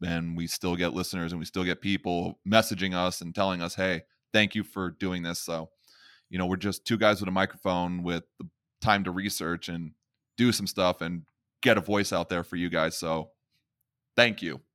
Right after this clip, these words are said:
Seriously, thank you. For all the thanks we get, we have to thank you.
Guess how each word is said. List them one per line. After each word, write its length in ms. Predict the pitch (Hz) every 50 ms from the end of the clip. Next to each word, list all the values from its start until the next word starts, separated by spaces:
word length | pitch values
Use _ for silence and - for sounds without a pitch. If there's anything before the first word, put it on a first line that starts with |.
| _ _ _ _ _ _ _ -
Seriously, 340 | - 104 85 - - 85
thank 300 | 82 - 101 92 87 -
you. 80 | 85 73
For 160 | - - 90
all 80 | 92 98
the 60 | 95
thanks 260 | - 107 98 95 -
we 100 | 101 95 87
get, 260 | 92 87 87 82 - - _ _ _ _ _ _ _ _ -
we 120 | 101 98
have 120 | 95 85 -
to 60 | - -
thank 280 | - 87 85 - -
you. 160 | - - -